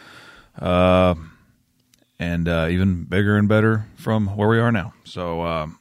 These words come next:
uh, again, we have, uh, Elizabeth Turner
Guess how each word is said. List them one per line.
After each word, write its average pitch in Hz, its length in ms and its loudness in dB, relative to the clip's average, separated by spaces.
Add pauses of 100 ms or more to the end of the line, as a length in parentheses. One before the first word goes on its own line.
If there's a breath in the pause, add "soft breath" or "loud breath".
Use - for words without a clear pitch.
(440)
uh, 76 380 -12
again, 110 460 2
we 104 100 4
have, 98 320 4
uh, 90 260 2
Elizabeth 104 460 0
Turner 110 480 2